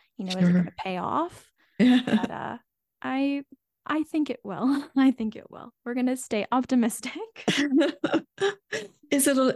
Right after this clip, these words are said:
Speaker 2: is it going to be very expensive for you to do this? Like, is it going to cost you a lot to do it? Will you be able to do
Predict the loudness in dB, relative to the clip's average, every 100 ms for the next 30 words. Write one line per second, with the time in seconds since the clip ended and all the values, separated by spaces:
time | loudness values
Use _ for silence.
0 | 2 0 2 2 2 4 6 4 4 6
1 | 6 6 4 4 2 2 2 4 2 4
2 | 6 6 6 6 6 4 0 -6 -12 _
3 | _ 2 2 -2 -20 _ _ _ 2 4
4 | 4 4 4 4 4 4 4 6 4 2
5 | 4 6 6 6 6 6 6 4 4 4
6 | 6 8 8 4